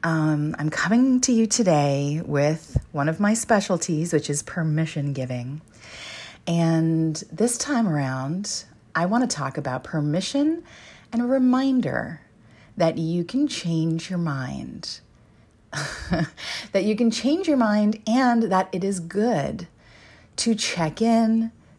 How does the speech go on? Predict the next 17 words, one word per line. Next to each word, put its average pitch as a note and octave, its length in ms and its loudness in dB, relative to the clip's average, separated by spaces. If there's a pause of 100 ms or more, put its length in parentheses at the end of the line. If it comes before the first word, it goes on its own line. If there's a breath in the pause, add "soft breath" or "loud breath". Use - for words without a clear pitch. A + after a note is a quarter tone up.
(120)
to D#3 260 2
regroup, F3 920 2 (560 soft breath)
to D#3 220 2
reflect, F#3 1120 -2 (200)
and E3 160 -2
to F3 240 -2
realign. D3+ 1000 -4 (1300 loud breath)
You E3+ 80 2
know, D#3 240 2
it, - 180 -2
this B3+ 200 4
is D4+ 140 2
for B3 120 0
you G3+ 340 4
if E3+ 240 2
you G#3+ 160 4
think C3+ 680 -6